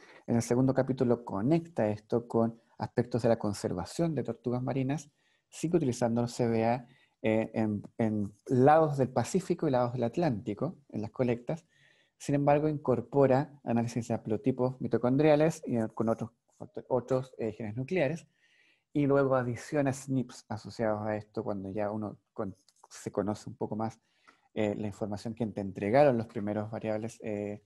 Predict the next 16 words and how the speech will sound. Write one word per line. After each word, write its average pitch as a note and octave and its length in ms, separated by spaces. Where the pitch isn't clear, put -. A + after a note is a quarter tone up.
eh, G#2 120
mitocondriales, A#2+ 640
luego A2+ 640
se - 160
accede G#2+ 420
a G2+ 40
hacer G2 280
snips C3+ 480
y A#2 100
utilizar G#2+ 360
parte G#2 240
del G2+ 100
genoma G#2 480
adicional A#2+ 540
para G#2 260
ver A2 240